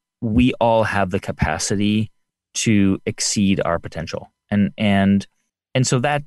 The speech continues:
for me is, is one part of it. I mean, the, another, the other big part of it is, for, for me at least, is, is chance, is the, the concept of chance and luck. And the reason why I,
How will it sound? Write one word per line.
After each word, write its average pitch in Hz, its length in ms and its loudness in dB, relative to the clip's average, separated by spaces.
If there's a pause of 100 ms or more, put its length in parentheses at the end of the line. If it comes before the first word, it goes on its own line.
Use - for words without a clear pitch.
(140)
for 123 140 2
me 117 420 6
is, 92 500 0 (120)
is 101 200 -4
one 95 380 2
part 82 260 -4
of 76 100 -4
it. 71 180 -4 (100)
I 139 60 -6
mean, 147 160 -2
the, 160 100 -4
another, 196 400 0 (320)
the 165 100 0
other 220 160 0
big 160 280 -4
part 147 240 -2
of 143 80 -2
it 151 180 -4
is, 123 560 0 (460)
for, 127 100 -2
for - 160 -2
me 165 160 2
at 180 100 0
least, 95 400 0
is, 117 680 0 (460)
is 131 120 -2
chance, - 480 -4
is 107 220 -2
the, 110 380 0 (340)
the 143 80 -4
concept 160 460 -2
of 107 100 -4
chance 85 420 -4
and 90 100 -2
luck. 80 340 -4 (400)
And 143 160 4
the 131 60 2
reason 190 340 2
why 135 260 0
I, 110 180 0